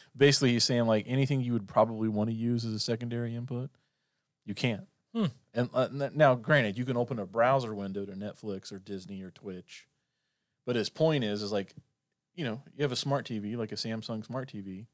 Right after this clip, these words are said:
Speaker 1: they have all those apps built in.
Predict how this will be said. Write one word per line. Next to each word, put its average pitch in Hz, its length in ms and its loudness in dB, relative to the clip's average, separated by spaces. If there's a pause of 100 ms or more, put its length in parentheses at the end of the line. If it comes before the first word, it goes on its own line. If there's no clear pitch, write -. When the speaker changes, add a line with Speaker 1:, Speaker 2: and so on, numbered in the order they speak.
(720)
Speaker 1:
they 113 140 2
have 113 260 4
all 110 140 6
those 110 200 2
apps 107 260 -4
built 107 260 -4
in. 113 320 -8